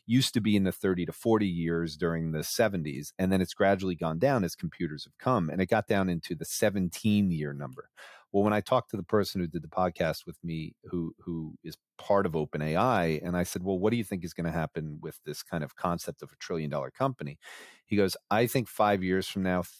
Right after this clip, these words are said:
at least a third of the S and P companies at that time don't even exist yet. They're still ideas." And that's what I've said at the end for tokens and for everything. What is a token? It's not money, people.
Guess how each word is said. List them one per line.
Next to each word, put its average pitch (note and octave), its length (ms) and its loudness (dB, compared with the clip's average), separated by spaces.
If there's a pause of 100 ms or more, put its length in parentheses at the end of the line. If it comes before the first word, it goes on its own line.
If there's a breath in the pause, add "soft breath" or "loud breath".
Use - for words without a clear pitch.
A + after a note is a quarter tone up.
at F2 160 -2
least A2 260 0
a F#2+ 40 0
third F#2+ 460 2
of E2+ 100 0
the D#2 120 0
S - 180 0
and E2+ 120 -6
P F#2 160 -8
companies G#2 680 -4 (160)
at E2 100 2
that E2 180 2
time F#2+ 300 -2 (160)
don't G2+ 140 4
even E2 160 0
exist C#2+ 420 -4
yet. - 140 -8 (180)
They're F2+ 160 2
still F#2+ 460 2 (100)
ideas." D#2+ 640 2 (400 loud breath)
And A2 120 4
that's C#3 200 0
what C#3+ 120 4
I've G2 160 4
said F2+ 320 4
at E2 100 0
the F2+ 160 2
end E2+ 220 2
for - 180 -12
tokens A2 520 2
and E2+ 140 -2
for - 160 -2
everything. E2 380 -2
What A2+ 240 2
is C#3 220 0
a - 40 -4 (140)
token? D#2 600 0 (220)
It's - 160 -10
not A#2+ 240 0
money, F#2 360 2
people. D#2 480 -6